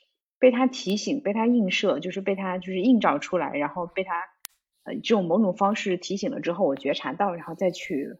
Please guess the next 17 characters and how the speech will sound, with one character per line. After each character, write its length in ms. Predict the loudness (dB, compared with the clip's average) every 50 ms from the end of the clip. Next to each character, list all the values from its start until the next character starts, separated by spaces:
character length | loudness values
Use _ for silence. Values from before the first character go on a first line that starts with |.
| _ _ _ _ _ _ _ _ _ _ _
回 200 | -2 0 0 -2
归 240 | 0 2 2 2
或 100 | 2 0
者 100 | -2 -4
回 220 | -4 -4 -6 -6 -6
溯 240 | -6 -6 -6 -4 -4
我， 80 | -4
啊， 140 | -6 -6 -6
我 240 | -6 -6 -6 -6 2
为 180 | 4 4 4
什 140 | 4 2 -2
么 60 | -4
会 100 | -6 -6
这 100 | -6 -6
样 140 | -6 -8 -8
子， 100 | -10 -14
我 320 | -14 -12 -12 -14 -14 -16